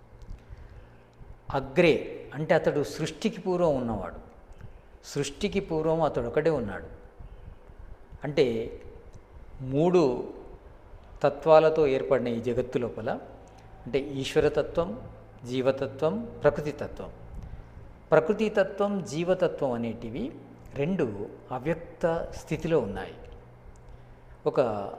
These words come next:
ఈ దేవతత్వం మాత్రమే, దైవతత్వం మాత్రమే అది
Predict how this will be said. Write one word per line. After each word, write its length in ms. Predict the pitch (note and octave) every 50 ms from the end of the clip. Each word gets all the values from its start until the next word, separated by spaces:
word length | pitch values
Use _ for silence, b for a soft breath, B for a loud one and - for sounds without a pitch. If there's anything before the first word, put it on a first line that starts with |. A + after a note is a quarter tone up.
| - - - - - - - - - - - - - - - - - - - - D3
ఈ 260 | D3 C3+ A#2+ G#2 G2+ - - - - - - - - - - - - - - -
దేవతత్వం 760 | A#2 C3 C3+ C#3+ D#3+ F#3 F#3 F#3 F#3 - - - F3 D#3+ D3+
మాత్రమే, 460 | C#3 C3 B2+ - - B2+ A#2 A2+ G#2 - - - C3
దైవతత్వం 680 | A#2+ B2+ C3 C3+ C#3 D#3 D#3 D#3 C#3+ - - D3 B2+ A#2
మాత్రమే 640 | A2 G#2+ - - A2+ A2 B2 E3+ A#3+ D4 C#4 - - - - - - - - - - - - - - - - - - - - - - - - - - - - - - - - - - - - - - - - -
అది 460 | C3+ B2+ A#2 C3 A2+ G2+ G2 F#2+ G2